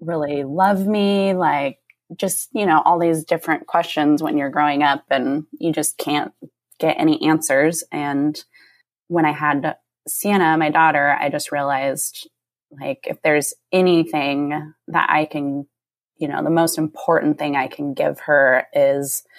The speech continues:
me, and I don't have any control over how long I'm here. So I just <clears throat> wanted to make sure that basically she has access to me, whether I'm with her, whether I'm not with her, uh, whether she's too scared to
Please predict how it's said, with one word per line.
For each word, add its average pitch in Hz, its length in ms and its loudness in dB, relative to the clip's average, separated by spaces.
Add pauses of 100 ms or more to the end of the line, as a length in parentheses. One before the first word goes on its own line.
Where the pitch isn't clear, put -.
(400)
me, 165 600 2 (160)
and 139 580 -4 (440)
I 156 160 4
don't 156 160 0
have 143 140 -6
any 139 160 -8
control - 460 -2
over 78 520 0 (520)
how 165 260 -2
long 151 240 2
I'm 147 140 -2
here. 156 340 -2
So 151 580 -2 (580)
I 165 60 0
just 165 180 -4 (120)
<clears throat> - 120 -6
wanted 208 540 2
to 180 60 2
make 175 200 -2
sure 170 280 0
that 156 320 2 (720)
basically 190 420 0
she 165 140 -4
has 156 220 0
access 151 460 -6
to - 80 -8
me, 147 360 -6 (360)
whether 170 220 0
I'm 165 180 4
with 165 180 0
her, 165 240 4
whether 156 180 0
I'm 147 140 -2
not 147 180 2
with 147 180 -4
her, 151 380 4 (720)
uh, 147 220 0
whether 156 240 2
she's - 280 -8
too 156 140 -4
scared 143 320 -2
to 143 100 0